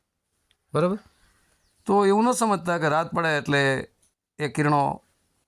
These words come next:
રાત પડે એટલે પ્રકાશ વયો જાય છે, કિરણો પાછી સૂર્યમાં સમાઈ જાય છે, સૂર્ય અસ્ત થઈ જાય, એવું નથી.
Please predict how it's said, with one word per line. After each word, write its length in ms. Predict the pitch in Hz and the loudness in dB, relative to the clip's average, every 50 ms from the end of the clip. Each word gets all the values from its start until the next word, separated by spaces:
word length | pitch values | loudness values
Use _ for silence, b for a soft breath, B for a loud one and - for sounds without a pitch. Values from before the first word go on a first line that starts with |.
| _ _ - | _ _ -4
રાત 220 | 117 131 139 135 - | -4 -4 -4 -4 -4
પડે 140 | 143 143 139 135 | -2 -2 -2 -2
એટલે 140 | 135 135 113 | -2 -4 -4
પ્રકાશ 360 | 143 135 135 - 143 127 120 131 | -4 -6 -6 -4 -4 -4 -2 -2
વયો 160 | 131 131 127 127 | -2 -2 0 0
જાય 140 | 127 127 123 107 | 0 0 0 0
છે, 80 | 131 123 120 | 0 -2 -2
કિરણો 320 | - - 123 127 135 131 120 | -2 -2 -2 0 0 0 -2
પાછી 260 | 131 127 123 127 113 - | -2 -4 -4 -4 -4 -4
સૂર્યમાં 360 | 135 127 127 123 123 120 123 | -2 -2 0 0 0 0 0
સમાઈ 200 | 123 123 120 120 | -2 -2 -2 -2
જાય 160 | 120 120 117 | -2 -2 -2
છે, 100 | 110 117 117 113 107 | -2 -2 -2 -4 -4
સૂર્ય 240 | - 120 127 127 123 | -4 -4 -2 -2 -2
અસ્ત 140 | 117 - - 120 98 | -2 -4 -6 -4 -4
થઈ 140 | 123 123 120 | -2 -2 -2
જાય, 140 | 120 123 120 - 156 | -2 -2 -2 -2 -2
એવું 140 | 170 190 202 202 | 0 0 0 0
નથી. 200 | 175 180 120 | 0 -2 -2